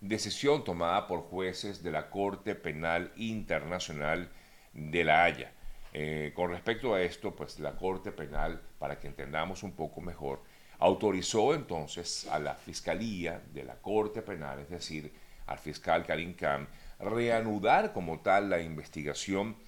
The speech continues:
sobre la presunta comisión de crímenes de lesa humanidad en Venezuela, al considerar por qué, en todo caso, los procesos penales internos dentro de Venezuela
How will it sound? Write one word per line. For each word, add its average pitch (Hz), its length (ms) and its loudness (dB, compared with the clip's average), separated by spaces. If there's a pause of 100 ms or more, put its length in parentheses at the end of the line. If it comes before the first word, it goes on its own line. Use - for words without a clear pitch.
(160)
sobre 104 500 2
la 87 420 2
presunta 87 400 -8
comisión 82 360 -8
de 82 100 -6
crímenes 82 360 -6
de 76 100 -4
lesa 76 200 -4
humanidad 71 380 -4
en 71 80 -8
Venezuela, 69 560 -2 (500)
al 78 120 2
considerar 92 720 4
por 107 320 -2 (100)
qué, 104 580 2
en 80 140 -6
todo 107 220 2
caso, 90 320 2
los 87 100 0
procesos 113 680 -2
penales 87 680 -2
internos 87 760 0
dentro 92 600 -4
de 92 240 -2
Venezuela 85 600 -2